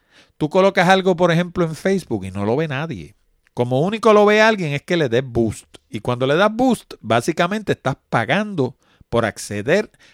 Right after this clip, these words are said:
a la misma gente que te dio like. Ya esa gente que te dio like, cuando tú pones algo en Facebook, nadie ve nada.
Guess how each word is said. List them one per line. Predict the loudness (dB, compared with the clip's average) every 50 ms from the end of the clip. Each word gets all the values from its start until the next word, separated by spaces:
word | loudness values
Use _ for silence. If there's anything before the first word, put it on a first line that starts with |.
| _ _
a | -4 -4 -2
la | -2 -4
misma | -4 -6 -6 -2 0 2 2
gente | 2 0 -2 -2 -4 -2 -2
que | -2 -2
te | -2 -2 -4
dio | 0 2 4 4 6
like. | 4 4 2 -2 -6 -12 _ -18 -18 -18 _ _ _ _ _ _ _ -4
Ya | 2 4 4 4
esa | 4 4 2
gente | 2 2 0 0 0
que | 2 2 2
te | 4 4 4
dio | 6 6 6 6
like, | 6 6 6 4 0 -6 -10 _
cuando | -2 -2 -2 -2 -4 -6
tú | -6 -4
pones | -4 -2 -2 2 2 4
algo | 4 4 2 0
en | -2 0
Facebook, | 2 2 2 2 2 -2 -6 -8 -6 -6
nadie | -4 -2 -2 0 0
ve | 0 0 0
nada. | 0 0 0 -2 -4 -6 -12